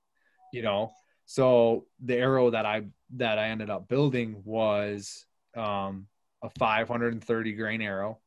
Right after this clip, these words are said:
in total weight. It's a hundred twenty-five grain iron will broadhead, um, the wide cut with, I think it's, it's a Black Eagle Rampage arrow with a fifty grain outsert or a half out on the front.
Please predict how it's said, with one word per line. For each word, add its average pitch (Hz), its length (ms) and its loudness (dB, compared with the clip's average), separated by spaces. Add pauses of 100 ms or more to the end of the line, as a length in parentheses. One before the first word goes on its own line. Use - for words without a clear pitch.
(180)
in 113 120 -8
total 107 360 -4
weight. 101 340 -4 (400)
It's - 140 -10
a 117 60 -4
hundred 120 280 -2
twenty-five 117 560 -2
grain 110 560 -6 (260)
iron 113 380 -2
will 107 200 -4
broadhead, 101 680 -4 (600)
um, 101 280 -4
the 107 80 -4
wide 101 400 0
cut 107 340 0 (500)
with, 110 400 -2 (400)
I 117 100 -4
think 113 180 0
it's, - 300 -8 (340)
it's 127 180 -6
a 117 60 0
Black 113 400 -2
Eagle 123 260 0
Rampage 110 560 0
arrow 110 500 4
with 110 180 -6
a 98 40 -4
fifty 117 420 2
grain 113 300 0
outsert 104 720 -4 (600)
or 110 180 6
a 104 100 2
half 110 320 2
out 98 260 0
on 107 160 -8
the 98 60 -6
front. 101 420 0